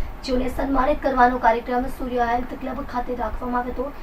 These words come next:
રમત જગતના દીપકભાઈ દુધવાળા, સબીરભાઈ કુરેશી, સી વાય ભટ્ટ, જે પી શાહ વગેરે મહાનુભાવો દ્વારા એમને સન્માનિત કરી શુભેચ્છા પાઠવવામાં આવી હતી. કુરુક્ષેત્ર સ્મશાન ભૂમિ ટ્રસ્ટના ટ્રસ્ટી મંડળના સભ્યોએ અજયભાઈ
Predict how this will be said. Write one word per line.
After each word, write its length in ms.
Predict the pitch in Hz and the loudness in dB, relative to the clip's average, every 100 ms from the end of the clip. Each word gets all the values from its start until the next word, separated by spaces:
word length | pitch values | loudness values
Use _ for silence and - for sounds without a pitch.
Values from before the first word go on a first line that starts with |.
| - - - - - - - - - | -10 -8 -6 -6 -6 -6 -8 -10 -4
રમત 280 | 233 247 277 | 4 6 6
જગતના 460 | 285 269 294 311 311 | 4 4 6 8 8
દીપકભાઈ 460 | 302 294 294 294 | 6 4 4 4
દુધવાળા, 480 | 302 302 285 294 302 | 4 6 8 10 10
સબીરભાઈ 540 | 311 302 277 269 269 269 | 8 2 0 2 2 2
કુરેશી, 560 | 269 254 254 269 277 | -2 -2 -2 -2 -2
સી 220 | 277 269 | -2 0
વાય 220 | 233 226 240 - | 2 2 2 2
ભટ્ટ, 240 | 269 277 | 2 2
જે 260 | 294 240 226 | 2 0 0
પી 100 | 240 | -4
શાહ 360 | - 262 254 254 | 0 2 2 2
વગેરે 260 | 247 240 | 2 2
મહાનુભાવો 640 | 233 214 226 240 220 214 226 | 2 -2 -2 0 0 -2 -2
દ્વારા 400 | 226 240 240 240 - - - - | 0 2 2 0 -6 -10 -8 -2
એમને 300 | 247 247 254 | 0 2 2
સન્માનિત 520 | 254 269 247 247 294 | 2 0 4 4 4
કરી 180 | 277 262 | 0 -2
શુભેચ્છા 460 | 262 247 233 - 240 | -2 -2 -2 0 0
પાઠવવામાં 580 | 220 208 214 233 254 247 | 0 -2 -2 0 0 0
આવી 100 | - | -2
હતી. 120 | - - - - - | -6 -6 -6 -6 -2
કુરુક્ષેત્ર 580 | 247 254 - 277 277 285 | 0 0 2 0 4 2
સ્મશાન 500 | 285 277 - 294 285 | 2 -2 2 2 2
ભૂમિ 220 | 285 277 | 0 0
ટ્રસ્ટના 380 | 269 262 262 269 | 0 0 0 -2
ટ્રસ્ટી 360 | 262 254 269 262 | 0 -2 0 0
મંડળના 400 | 247 247 247 247 | 0 0 0 0
સભ્યોએ 420 | 269 262 254 254 | -2 0 2 2
અજયભાઈ 540 | 247 254 247 226 226 | 0 0 0 2 2